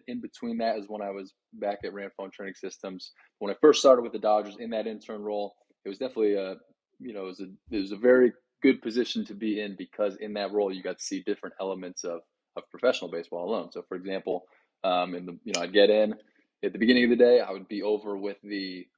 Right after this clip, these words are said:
um, A Z L guys during that early on part of the day where they were in the gym doing the prep routines before they went out to the field. Once they went out to the field, I'd, you know, bounce over to the other side of the facility where,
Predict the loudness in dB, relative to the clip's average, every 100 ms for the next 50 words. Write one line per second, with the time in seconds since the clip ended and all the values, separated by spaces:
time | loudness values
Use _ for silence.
0 | -14 -12 -4 -2 0 2 2 4 4 4
1 | 2 -4 -12 -10 -12 -10 -8 -6 -4 -6
2 | -8 -8 -4 -4 -4 -4 -2 0 -2 -6
3 | -6 -6 -8 -10 0 2 2 0 -4 -8
4 | 0 0 0 -8 -8 -8 -10 -4 -2 -2
5 | -2 -6 -6 -14 -2 2 4 2 _ _
6 | _ 4 4 2 6 6 6 0 0 -8
7 | 0 2 4 0 -4 _ _ _ _ -10
8 | -8 -2 0 2 4 2 2 -4 -2 0
9 | 2 0 4 4 2 -6 -10 -12 -6 -2
10 | 0 -2 -4 -4 -6 -8